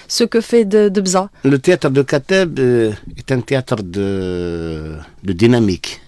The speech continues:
Speaker 1: Mhm.
Speaker 2: C'est un théâtre pratiquement nu, quelques accessoires, mais qui est beaucoup plus solide sur le plan texte. Le sujet,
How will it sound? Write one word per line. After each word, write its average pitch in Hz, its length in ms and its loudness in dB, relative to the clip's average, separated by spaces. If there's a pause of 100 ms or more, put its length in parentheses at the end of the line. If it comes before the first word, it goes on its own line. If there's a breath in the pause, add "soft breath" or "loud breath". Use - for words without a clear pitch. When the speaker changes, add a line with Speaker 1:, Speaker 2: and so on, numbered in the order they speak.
Speaker 1:
Mhm. 202 240 -2 (500 soft breath)
Speaker 2:
C'est - 220 -4
un 101 100 0
théâtre 95 580 -4 (140)
pratiquement 98 500 -4
nu, 101 320 0 (1120)
quelques 101 300 0
accessoires, 101 720 -6 (120)
mais 107 300 0
qui - 200 -4
est 110 40 0
beaucoup 113 320 -6
plus 135 640 0 (600 soft breath)
solide 135 420 2
sur 127 140 -4
le - 40 -4
plan 95 180 -8
texte. - 500 -12 (1120 soft breath)
Le 110 120 0
sujet, 151 640 2